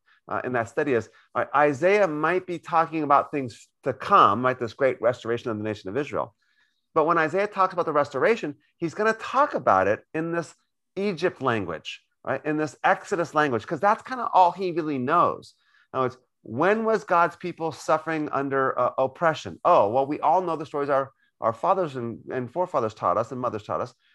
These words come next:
um, about, uh, Egyptian slavery. And then we know about Moses liberating them. So when Isaiah describes the Israelites suffering under Assyrian, uh, bondage, he's gonna describe it like Egypt, Egyptian bondage.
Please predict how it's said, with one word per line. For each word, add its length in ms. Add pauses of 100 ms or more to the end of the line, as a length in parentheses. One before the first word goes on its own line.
(140)
um, 280
about, 360 (200)
uh, 200
Egyptian 420
slavery. 520 (280)
And 140
then 100
we 120
know 200
about 320
Moses 560
liberating 480
them. 200 (260)
So 160
when 140
Isaiah 360
describes 760 (340)
the 140
Israelites 400
suffering 400
under 220
Assyrian, 720
uh, 140
bondage, 560
he's 140
gonna 140
describe 380
it 80
like 240
Egypt, 360 (120)
Egyptian 440
bondage. 420